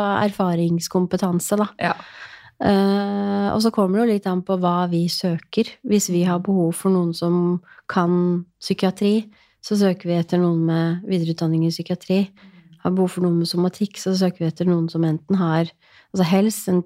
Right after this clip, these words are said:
Speaker 1: form for videreutdanning, men, men, eh, lang og god erfaring ifra, eh,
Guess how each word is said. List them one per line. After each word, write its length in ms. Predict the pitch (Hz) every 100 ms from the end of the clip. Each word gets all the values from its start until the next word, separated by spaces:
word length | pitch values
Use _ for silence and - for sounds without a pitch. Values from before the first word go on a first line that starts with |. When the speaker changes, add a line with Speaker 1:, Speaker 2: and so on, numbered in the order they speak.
| -
Speaker 1:
form 220 | - 180
for 100 | 180
videreutdanning, 720 | 175 165 160 165 165 175 202 196
men, 260 | 180 185 - _ - - - _ -
men, 280 | 180 175 180
eh, 1200 | 180 175 170 170 _ _ _ _ _ _ - -
lang 220 | 208 180 185
og 120 | 180
god 220 | 180 180
erfaring 440 | 175 180 170 175 185
ifra, 440 | 175 - 170 175 175 _ - - - - - _ _ _
eh, 720 | - - 185 185 180 180 180